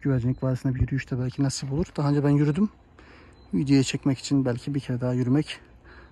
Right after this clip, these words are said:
nasip olabilir. Evet, dört Eylül iki bin yirmi üç sabahı. Bu sabah balonlar kalkmadı. Muhtemelen buluttan dolayı. Şu arada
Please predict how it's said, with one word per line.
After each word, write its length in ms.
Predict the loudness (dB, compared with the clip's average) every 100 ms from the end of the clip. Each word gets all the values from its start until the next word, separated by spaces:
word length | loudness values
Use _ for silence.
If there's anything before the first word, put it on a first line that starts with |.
| -10 -6
nasip 340 | -4 0 2
olabilir. 720 | 2 2 0 -4 -8 -14 -18 -20 -20 -20 -20 -20 -10
Evet, 380 | -8 -8 -10 -18 -6
dört 220 | -4 -4 -4
Eylül 240 | -4 -6
iki 200 | -8 -4
bin 60 | -2
yirmi 220 | 0 -2
üç 80 | -4
sabahı. 460 | -6 -6 -6 -10 -10 -20 _ _ -20 -20 -20 -20 -20 -20
Bu 40 | -8
sabah 300 | -4 -2 -2
balonlar 340 | 0 0 0
kalkmadı. 540 | -4 -4 -4 -2 -2 -4 -14 -20 -6
Muhtemelen 420 | -6 -4 -2 -2 -2
buluttan 380 | -6 -2 -2
dolayı. 340 | -2 -2 -4 -4 -12 -20 -20 -20 _
Şu 220 | -10 -4
arada 300 | -2 0 -2